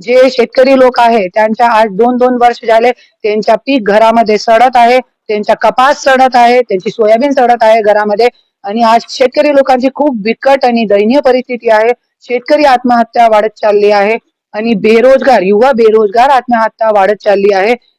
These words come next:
त्याच्यासाठी मी आज गोरगरीब लोकांना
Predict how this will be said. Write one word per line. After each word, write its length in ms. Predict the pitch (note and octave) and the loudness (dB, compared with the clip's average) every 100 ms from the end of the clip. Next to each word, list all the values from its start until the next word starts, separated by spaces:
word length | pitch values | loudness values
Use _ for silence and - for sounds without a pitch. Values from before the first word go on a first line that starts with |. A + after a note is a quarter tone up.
| _ _ | _ _
त्याच्यासाठी 1700 | A3+ A#3 B3 C4+ C#4+ C4+ - _ _ _ _ - G3 A#3 A3+ C#4+ G#3+ | -4 -2 0 2 0 -2 -12 _ _ _ _ -16 -6 -4 -2 -2 -2
मी 300 | F#3 A3 C4+ | -2 -2 -2
आज 360 | C#4+ G#3+ A#3+ A#3 | -2 -2 -2 -2
गोरगरीब 520 | A3 A#3 A#3 A#3+ A#3 | -2 0 0 -2 -2
लोकांना 560 | A3 G#3+ A#3 B3 B3+ | 0 0 0 -2 0